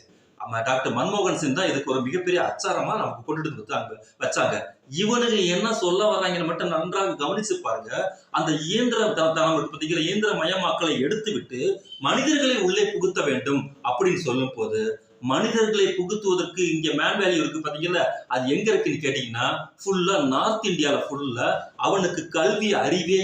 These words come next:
இல்லாம, வேலை வாய்ப்பே இல்லாம அவன் மிகப்பெரிய அளவிற்கு பாதிக்கப்பட்டிருக்கிறனால அடிப்படையில கல்வியை ஃபுல்லா மறுத்துட்டு மூன்று வேளை உணவு கிடைத்தால் போதும்னு சொல்லி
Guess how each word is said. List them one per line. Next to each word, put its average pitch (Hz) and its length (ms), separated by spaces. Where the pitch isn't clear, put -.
இல்லாம, 135 600
வேலை 208 380
வாய்ப்பே 147 440
இல்லாம 156 400
அவன் 147 200
மிகப்பெரிய 180 800
அளவிற்கு 185 640
பாதிக்கப்பட்டிருக்கிறனால 127 1000
அடிப்படையில 165 680
கல்வியை 175 420
ஃபுல்லா 180 460
மறுத்துட்டு 123 580
மூன்று 180 420
வேளை 180 240
உணவு 175 440
கிடைத்தால் 160 500
போதும்னு 156 300
சொல்லி 113 380